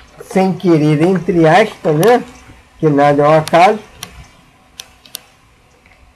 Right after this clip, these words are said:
tem contato com um esperantista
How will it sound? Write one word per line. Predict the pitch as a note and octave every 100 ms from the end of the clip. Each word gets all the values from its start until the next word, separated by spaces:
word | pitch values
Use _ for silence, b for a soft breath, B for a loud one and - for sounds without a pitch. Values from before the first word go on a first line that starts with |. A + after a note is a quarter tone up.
| _ _ -
tem | G#3 A#3+
contato | A#3 G#3 F3+ D3+ F3 E3 D#3 D3 - _
com | E3 D#3+ D3+ - - _ _ _ _ _ _ _ _ -
um | F3 F#3
esperantista | D#3+ - E3 D#3+ D#3+ D#3 F3+ A#3 A3+